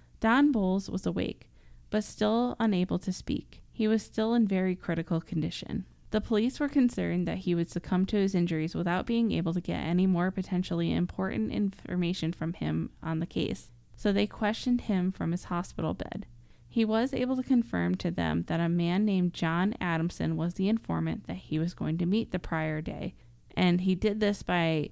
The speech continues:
them showing him a copy of Adamson's license photo, and he nodded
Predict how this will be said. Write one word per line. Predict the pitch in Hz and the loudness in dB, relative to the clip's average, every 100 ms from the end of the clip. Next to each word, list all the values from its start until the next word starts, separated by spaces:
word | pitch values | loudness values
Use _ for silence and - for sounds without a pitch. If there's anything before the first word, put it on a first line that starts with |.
| - | -4
them | 175 170 165 | 0 2 2
showing | 170 - 180 185 196 | -2 0 2 2 2
him | 196 175 170 | 2 2 0
a | - | -2
copy | - 196 196 196 175 160 | -4 0 0 2 0 2
of | 170 | 0
Adamson's | 127 165 165 175 - 160 - | 0 0 0 0 -2 -4 2
license | 180 202 190 190 | 2 2 0 -2
photo, | - 165 160 160 160 | 0 0 2 2 0
and | - 160 165 | 0 0 -2
he | - 170 160 156 | 2 4 6 6
nodded | 170 170 170 156 151 156 | 6 6 6 4 4 2